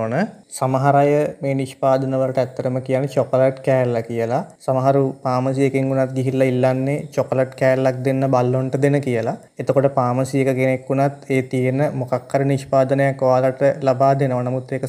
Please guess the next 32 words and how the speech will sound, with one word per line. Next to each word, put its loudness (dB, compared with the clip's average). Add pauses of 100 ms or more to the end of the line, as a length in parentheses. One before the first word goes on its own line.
සාර්ථක 2 (100)
නැහැ. -4 (280)
ඒක -2
නිසා 2
අපි -2
ඉස්සරහට 0 (200)
ඔයාලා 2
මේ -2
කියන -2
චොකලට් 0
කෑල්ල 2
කියලා 2
අදහස් -2 (100)
කරන 0 (100)
නිෂ්පාදන 0 (260)
සියල්ලම 4 (280)
වීඩියෝ 0
පටවලින් 0
වෙන 0
වෙනම 0
ඔයාලා 2
වෙත -2
ගෙන 0
එන්න -2
බලාපොරොත්තු 2
වෙනවා. -2 (280)
මොකද 4
ඔයාලා 2
කියන -4
චොකලට් -2
කෑල්ල 0
කියන -2